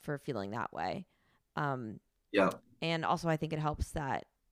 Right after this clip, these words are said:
Speaker 1: we're in Brooklyn, s-, <laughs> because I lived in Manhattan before this, and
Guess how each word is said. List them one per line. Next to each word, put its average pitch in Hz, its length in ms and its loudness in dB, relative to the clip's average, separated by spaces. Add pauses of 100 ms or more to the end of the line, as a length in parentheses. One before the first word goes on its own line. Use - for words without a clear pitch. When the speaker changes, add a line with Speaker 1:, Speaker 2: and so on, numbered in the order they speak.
(440)
Speaker 1:
we're 151 120 0
in 147 60 -2
Brooklyn, 160 580 -4
s-, - 160 -16
<laughs> - 40 -20
because 190 260 4
I 202 100 12
lived 185 160 8
in 160 340 2
Manhattan 160 640 2
before 156 260 0
this, 113 240 -2
and 143 260 -6